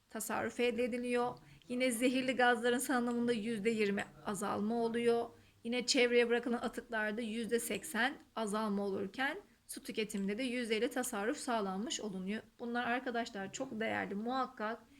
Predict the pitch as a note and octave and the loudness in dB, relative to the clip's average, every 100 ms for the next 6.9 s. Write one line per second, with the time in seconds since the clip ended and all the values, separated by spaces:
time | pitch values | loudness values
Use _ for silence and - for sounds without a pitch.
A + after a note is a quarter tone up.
0 | - _ - B3 A#3 A#3+ A#3+ - A#3 A3+ | -20 _ -8 0 0 0 -4 -4 -2 -2
1 | G#3+ A3 A#3 A3+ A3+ A3+ G#3+ - A3 A#3 | -2 -2 0 0 -2 -4 -4 -2 0 0
2 | A#3 A#3+ A3+ G#3 G3+ G3+ G#3 A3 A3+ B3+ | -2 -4 -4 -4 -6 -4 -4 -6 -8 -8
3 | D4 C4 A3+ A3+ G#3+ A#3+ B3+ C4 - B3+ | -8 -4 0 2 2 0 -2 -6 -6 -4
4 | A3+ G#3+ C4+ A#3+ A#3 A3 A3 D#4 - - | 0 2 4 4 4 2 0 -2 -6 -20
5 | - - _ - A3 G#3+ A3+ G#3 A#3 A#3+ | -20 -20 _ -8 -4 -2 -4 0 0 0
6 | A#3 A#3+ G#3+ G#3 G#3 F#3+ - A3+ | 0 0 -2 -2 -2 -4 -4 -4